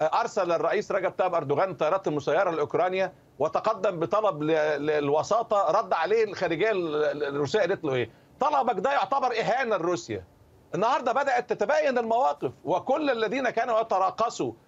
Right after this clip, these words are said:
على الجانبين، الجانبين وبيمسكوا العصاية من النص، النهاردة سوف يتضح من مع ومن ضد.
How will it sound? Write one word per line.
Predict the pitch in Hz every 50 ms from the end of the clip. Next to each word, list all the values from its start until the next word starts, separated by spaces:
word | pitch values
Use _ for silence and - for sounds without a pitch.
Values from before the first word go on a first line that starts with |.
| _ _ -
على | 113 165 220 233 220
الجانبين، | 196 165 156 190 180 180 170 156 190 233 254 220 - -
الجانبين | 143 127 151 165 165 160 160 208 220
وبيمسكوا | 196 170 147 127 208 185 190
العصاية | 147 156 - 196 202 202
من | 175
النص، | 165 151 170 220 214 -
النهاردة | 196 170 185 180 196 233 254 220 170 190 208 226 - _ _ _ _ _ -
سوف | - 240 262 -
يتضح | 233 220 208 202 - - 247 240 220 208 - - - 131
من | 131 143 208 254 277 269 247 190
مع | 196 196 151 170 190 214
ومن | 214 160 135 120 131 165 220 240 220
ضد. | 220 302 311 220